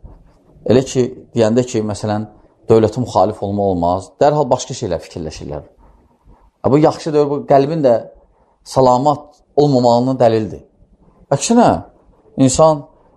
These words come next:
üzr axtamalıdır, birinci baxmaq lazımdır ki, üzr, e, təbii ki, sonra, ən birinci baxmaq lazımdır ki, şəriətlə bu icazə verilir, yoxsa yox? Şəriətlə icazə verilirsə,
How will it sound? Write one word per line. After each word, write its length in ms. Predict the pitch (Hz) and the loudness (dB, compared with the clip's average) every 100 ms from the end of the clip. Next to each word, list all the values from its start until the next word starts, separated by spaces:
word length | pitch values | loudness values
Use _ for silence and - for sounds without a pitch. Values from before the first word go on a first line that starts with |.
| - - - | -20 -20 -6
üzr 220 | 139 127 | -2 2
axtamalıdır, 920 | 135 - 139 131 127 123 123 120 123 117 - | 2 2 0 0 0 0 -2 0 -2 -6 -4
birinci 260 | 127 131 160 | -4 -2 -2
baxmaq 340 | - 151 143 | -2 0 4
lazımdır 400 | 135 131 143 120 | 4 2 -4 -8
ki, 200 | - 143 160 156 _ - _ _ - | -6 -6 -6 -12 _ -20 _ _ -4
üzr, 260 | 143 156 139 - _ | 0 2 0 -6 _
e, 100 | 131 127 123 123 | 0 2 2 0
təbii 220 | 131 147 | -2 -4
ki, 100 | - | -4
sonra, 380 | - 143 139 104 | -2 2 4 2
ən 160 | 120 143 | 0 0
birinci 280 | 143 139 | -2 -2
baxmaq 280 | 147 139 151 | -2 0 2
lazımdır 320 | 139 135 139 | 2 0 -8
ki, 80 | 127 - | -6 0
şəriətlə 480 | 139 180 180 147 123 104 | 2 2 0 -2 -4 -4
bu 100 | 156 | -6
icazə 340 | 135 151 139 156 | 0 0 0 0
verilir, 300 | 147 156 170 | 0 0 0
yoxsa 240 | 160 - 135 | -2 0 -2
yox? 240 | 110 - _ _ _ _ - - - - _ _ _ _ _ - | -2 -4 _ _ _ _ -20 -20 -20 -20 _ _ _ _ _ -6
Şəriətlə 560 | - 131 190 196 165 131 | 0 4 4 2 -2 -2
icazə 340 | 131 139 151 | 0 0 0
verilirsə, 520 | 151 135 135 147 123 | 2 2 0 -2 0